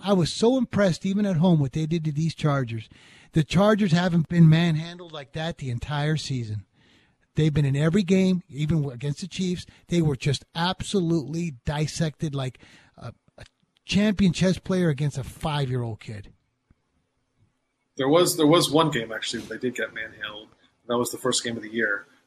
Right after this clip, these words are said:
Speaker 2: Uh, when K C went into L A, and K C absolutely obliterated them. Uh, that's
Speaker 1: Yeah.
Speaker 2: when all of a sudden you're like, "Whoa, Mahomes, this guy, this guy is for real.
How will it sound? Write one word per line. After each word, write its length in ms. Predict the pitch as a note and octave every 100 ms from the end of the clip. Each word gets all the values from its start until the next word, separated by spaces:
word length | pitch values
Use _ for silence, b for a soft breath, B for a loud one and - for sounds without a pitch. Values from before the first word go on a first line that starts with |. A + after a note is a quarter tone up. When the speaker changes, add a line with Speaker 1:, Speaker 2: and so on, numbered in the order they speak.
| _
Speaker 2:
Uh, 180 | G#2 G#2
when 140 | -
K 160 | - B2
C 280 | - A#2+ A2+
went 180 | A2 -
into 400 | C3 B2 A2+ G#2+ - -
L 180 | A2+ G#2+
A, 220 | G#2+ A2 B B
and 80 | A2
K 160 | - A#2+
C 220 | - A2+ -
absolutely 360 | A#2 - A2+ A2 G2+
obliterated 520 | A2 G#2+ - A#2+ A#2+
them. 180 | C3+ - - B B B
Uh, 180 | A#2+ A2+
that's 200 | B2 -
Speaker 1:
Yeah. 60 | B2
Speaker 2:
when 40 |
all 100 | A#2
of 40 |
a 40 | A#2
sudden 200 | B2 A2
you're 140 | G#2+
like, 120 | A2 A2+
"Whoa, 420 | F3 D3+ A#2+ - b _ - -
Mahomes, 420 | D3 D#3+ D#3 C#3+
this 180 | F#3 -
guy, 140 | - F3
this 140 | E3 C#3
guy 160 | D#3+
is 100 | C#3
for 200 | B2+ C#3
real. 420 | C3+ C#3+ D#3+ D#3+